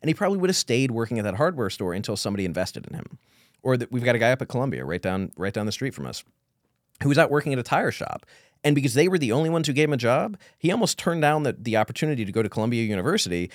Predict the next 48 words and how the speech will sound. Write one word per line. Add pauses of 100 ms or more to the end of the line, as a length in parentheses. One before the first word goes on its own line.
(140)
because
he
was
like,
"No,
they, (100)
they
were
good
to
me.
Like,
they
gave
me
a
chance." (220)
The
loyalty
you
get
out
of
somebody
when
you
invest
in
them
when
nobody
else
has (300)
is
incomparable. (220)
So
if
you're
willing
to
take
that
person
and
give
them
a
chance,